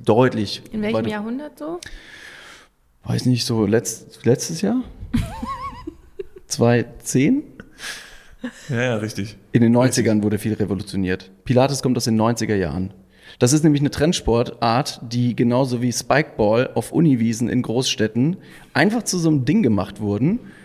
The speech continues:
Speaker 1: weil die Leute sich gedacht haben, "Naja, das kann man gut verkaufen." And there we go, it's Pilates und no one gives a shit. So wie Kibotu.
Speaker 2: Und wie kamen die auf den Namen?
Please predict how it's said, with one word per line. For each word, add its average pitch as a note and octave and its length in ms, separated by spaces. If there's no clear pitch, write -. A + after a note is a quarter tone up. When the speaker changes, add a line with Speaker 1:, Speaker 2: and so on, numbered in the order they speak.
Speaker 1:
weil A#2 120
die A#2 60
Leute D3 200
sich D#3 120
gedacht C3+ 320
haben, D3 280
"Naja, G2 160
das - 100
kann A2+ 100
man A2 100
gut G#2+ 100
verkaufen." A#2+ 520
And B2 200
there D#3+ 360
we E3+ 80
go, E3 300
it's D#3+ 140
Pilates C#3 680
und A#2+ 300
no B2 260
one A#2 100
gives G#2+ 200
a G2+ 80
shit. G2+ 260
So A#2+ 160
wie A#2+ 80
Kibotu. C3 540
Speaker 2:
Und B3 120
wie B3+ 80
kamen A#3+ 300
die C4+ 120
auf G#3+ 100
den G#3+ 160
Namen? A3 320